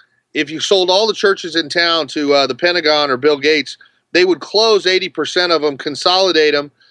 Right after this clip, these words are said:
sell the buildings, pay off the debt, and get 'em on purpose. And, uh, sell all the extra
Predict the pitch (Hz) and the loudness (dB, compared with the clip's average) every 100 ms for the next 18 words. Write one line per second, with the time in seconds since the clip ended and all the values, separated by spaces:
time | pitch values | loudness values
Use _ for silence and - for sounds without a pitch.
0 | _ _ - 202 208 185 175 165 156 - | _ _ -2 0 2 0 0 0 -2 -2
1 | 196 190 175 160 156 156 135 165 175 160 | 0 0 -2 -2 0 0 -2 -2 -2 -2
2 | 143 175 170 117 98 - _ _ _ _ | -2 -2 -2 -2 -8 -10 _ _ _ _
3 | _ 143 156 156 151 143 139 135 127 - | _ 0 0 2 2 2 2 0 -2 0
4 | 196 185 185 170 175 165 170 156 147 | 2 2 0 2 0 -2 0 0 0